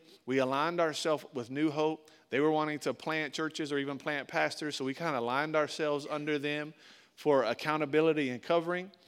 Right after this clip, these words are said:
And, uh, so when we started the church, I met with their church council every month. We now have our own, but I met with theirs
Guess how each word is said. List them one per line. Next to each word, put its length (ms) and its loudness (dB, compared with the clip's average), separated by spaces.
And, 340 -2
uh, 120 0
so 120 -6
when 60 -4
we 80 0
started 320 4
the 100 0
church, 420 2
I 140 2
met 240 2
with 140 0
their 100 2
church 320 -4
council 400 -4
every 180 0
month. 320 -4
We 120 -2
now 200 0
have 200 -2
our 160 -2
own, 220 -4
but 120 2
I 80 0
met 220 -4
with 180 -8
theirs 400 0